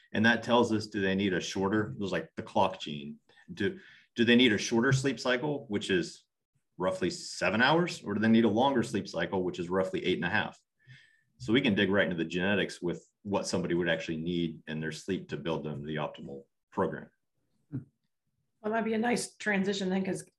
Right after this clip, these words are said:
Speaker 2: I love how you're explaining everything. It, it's just so fascinating. So can you explain to us the genomic studies, kind of what that is, and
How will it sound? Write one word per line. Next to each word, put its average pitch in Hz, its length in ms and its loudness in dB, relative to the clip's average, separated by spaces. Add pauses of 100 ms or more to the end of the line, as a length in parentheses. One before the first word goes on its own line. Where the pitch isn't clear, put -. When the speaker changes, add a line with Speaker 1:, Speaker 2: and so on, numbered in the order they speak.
(100)
Speaker 2:
I 185 60 -2
love 202 300 4
how 214 80 2
you're 202 160 4
explaining 185 400 0
everything. 151 520 -2
It, 160 200 -2
it's 165 240 -6
just - 240 -6
so 214 160 0
fascinating. 156 680 -2 (380)
So - 140 -4
can 226 160 2
you 214 80 6
explain 226 360 0
to 226 180 2
us 202 220 0
the 175 340 0 (220)
genomic 185 500 0
studies, 240 600 0 (500)
kind 180 120 -2
of 165 80 -2
what 185 200 2
that 185 180 4
is, 190 340 -2
and 160 300 -4